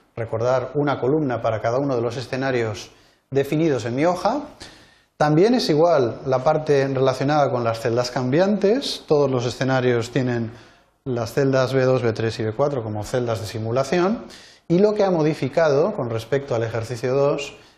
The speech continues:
es, eh, las celdas resultado, las celdas que estamos tratando de comparar en este resumen. Fijaros que en este caso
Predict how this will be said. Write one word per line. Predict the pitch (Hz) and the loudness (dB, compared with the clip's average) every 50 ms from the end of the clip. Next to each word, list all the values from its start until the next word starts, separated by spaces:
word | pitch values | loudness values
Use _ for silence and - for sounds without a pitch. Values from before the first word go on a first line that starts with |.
| _ _ _ _ | _ _ _ _
es, | 139 143 156 165 160 - - - - - - _ _ _ - | 2 4 4 2 0 -4 -8 -10 -14 -20 -20 _ _ _ 0
eh, | 151 156 160 170 - | 2 2 2 0 0
las | 151 - - - | 0 0 0 0
celdas | - 190 196 196 185 | 0 2 2 2 2
resultado, | 160 151 - 135 113 107 101 101 101 110 | 0 -2 -2 -4 -4 -4 -6 -6 -4 0
las | 123 139 135 | 0 0 0
celdas | - 170 185 196 196 196 | 0 0 2 2 0 -2
que | - - | -4 -4
estamos | 143 - - 175 175 180 190 185 185 - - - _ | -4 -2 -2 -2 0 0 0 -2 -4 -8 -12 -6 _
tratando | - 139 139 139 160 170 165 160 | 0 0 0 0 -2 -2 0 0
de | 151 143 | 0 0
comparar | 127 135 127 120 120 120 123 131 - 120 - - - - - _ _ _ _ | 0 -2 -2 0 0 2 2 2 0 0 -2 -8 -14 -18 -20 _ _ _ _
en | 131 127 | -4 -4
este | 135 131 - - | -4 -6 -4 -4
resumen. | 135 117 110 101 - - 95 85 90 90 90 - _ - - - _ _ _ _ | -4 -4 -4 -6 -8 -12 -12 -12 -14 -16 -18 -20 _ -20 -20 -20 _ _ _ _
Fijaros | _ 135 127 - 185 185 - - | _ 0 4 4 4 4 2 0
que | 156 | 0
en | 151 | 0
este | 156 156 - 196 185 | 0 0 0 0 2
caso | 196 196 196 - - 196 233 | 4 2 2 2 0 -2 -2